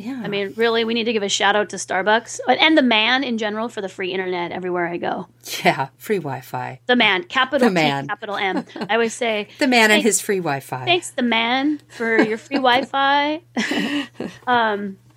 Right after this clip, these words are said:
Speaker 2: yeah, so the, I would say the neatest stuff, the stuff that I'm really interested in now is, um, electromagnetic fields, E M F, and the emerging, uh, data on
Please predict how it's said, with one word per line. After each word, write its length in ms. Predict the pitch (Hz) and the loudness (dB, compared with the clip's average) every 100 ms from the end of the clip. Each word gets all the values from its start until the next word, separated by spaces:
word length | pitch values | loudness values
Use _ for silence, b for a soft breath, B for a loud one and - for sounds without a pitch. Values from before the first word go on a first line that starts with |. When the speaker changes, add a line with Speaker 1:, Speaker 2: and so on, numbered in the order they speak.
| _ _ _ _ _ | _ _ _ _ _
Speaker 2:
yeah, 320 | - 277 254 - | -2 2 2 0
so 180 | - 302 | -4 -2
the, 200 | 294 - | 0 2
I 60 | |
would 140 | 294 330 | 0 0
say 100 | 339 | 0
the 120 | 277 | 2
neatest 340 | 285 339 392 | 6 4 4
stuff, 200 | - 254 | 2 0
the 80 | 247 | 0
stuff 260 | 254 - 302 | -4 0 0
that 80 | 311 | 2
I'm 120 | 277 | 2
really 200 | 262 269 | 2 0
interested 640 | - 240 262 254 - 220 | -2 -2 -2 -2 2 2
in 360 | 208 214 208 208 | 2 0 0 0
now 600 | 254 208 202 208 202 180 | 0 2 4 6 6 4
is, 360 | - 202 196 190 | 2 0 0 0
um, 500 | 208 196 180 180 240 - _ _ _ _ _ 605 | 2 2 2 -2 -6 -12 _ _ _ _ _ -2
electromagnetic 840 | 226 214 233 247 214 202 190 220 | 2 2 4 4 4 2 0 0
fields, 480 | - 277 269 294 - | -2 4 4 2 -2
E 80 | 226 | 0
M 140 | 220 | 2
F, 260 | 220 254 - | 2 0 -2
and 140 | 220 | -2
the 140 | 202 196 | 0 0
emerging, 580 | 208 208 208 208 202 208 b b b b _ _ - | -2 -2 -2 -2 -2 -4 b b b b _ _ -2
uh, 180 | 202 | 0
data 320 | 196 196 214 214 208 | 0 2 4 4 2
on 720 | 220 208 202 196 190 185 196 | 2 2 4 4 2 0 -4